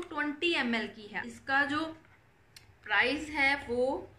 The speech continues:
let me see, मैंने ये online मंगवाया था Flipkart से। five ninety five is the, five ninety five is the price and इस,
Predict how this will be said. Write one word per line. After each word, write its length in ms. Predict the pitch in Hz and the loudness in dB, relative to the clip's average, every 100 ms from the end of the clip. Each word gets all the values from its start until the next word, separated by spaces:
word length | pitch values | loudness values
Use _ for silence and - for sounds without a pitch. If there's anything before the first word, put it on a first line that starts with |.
| - - - - - - _ _ 254 | -20 -20 -20 -20 -20 -20 _ _ -6
let 240 | 254 - | -6 -4
me 160 | 262 302 | -6 -4
see, 260 | - 269 269 | -4 -6 0
मैंने 220 | 285 269 | 2 2
ये 100 | 277 | 2
online 580 | 294 - 240 240 262 277 | 0 -2 -2 0 2 0
मंगवाया 460 | 285 269 233 214 220 | -2 2 4 4 4
था 240 | 269 320 - - - | 2 -2 -2 -14 -8
Flipkart 480 | 269 - 254 254 330 | -6 0 2 2 2
से। 80 | 330 | -4
five 380 | - 226 269 320 | 0 2 2 4
ninety 400 | 285 285 285 302 - | 2 2 -2 -4 -2
five 380 | 208 208 233 240 - 226 | 2 4 2 -2 -8 -4
is 260 | 240 233 254 | -4 -4 -6
the, 140 | 330 - - _ _ - | -6 -8 -14 _ _ 4
five 160 | 381 381 | 4 6
ninety 320 | 311 302 320 | 4 2 -4
five 460 | - 190 - - 226 | 0 -2 -2 -6 -8
is 160 | - | -6
the 80 | 277 - - _ - | -8 -10 -16 _ 4
price 300 | 220 208 339 - - | 4 4 0 -4 2
and 300 | 233 233 233 | 4 4 0
इस, 120 | 254 | -8